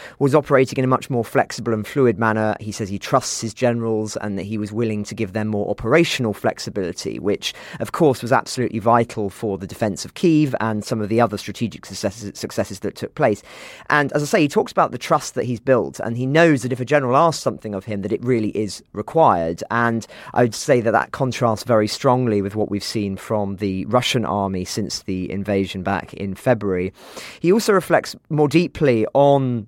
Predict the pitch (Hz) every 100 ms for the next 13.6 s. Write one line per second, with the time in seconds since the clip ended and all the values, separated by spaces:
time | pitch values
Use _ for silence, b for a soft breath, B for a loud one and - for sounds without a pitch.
0 | - 127 131 - 117 - 139 131 90 82
1 | 107 107 117 113 101 98 110 - 90 78
2 | 71 B B B - 143 123 - 123 120
3 | 147 - 113 123 107 104 120 117 117 101
4 | - 101 - - 107 98 120 120 - 113
5 | 101 - - 107 98 - 101 95 92 -
6 | - 143 135 135 B B B 117 110 -
7 | - _ 139 143 135 127 127 117 110 -
8 | 120 - - 160 147 135 113 127 131 123
9 | - 120 113 139 143 120 - 139 135 120
10 | 113 110 - - 107 - 165 - - 98
11 | 90 90 95 - 101 92 - - 139 -
12 | 120 110 95 - 147 - 123 113 - 101
13 | 101 113 165 - 98 92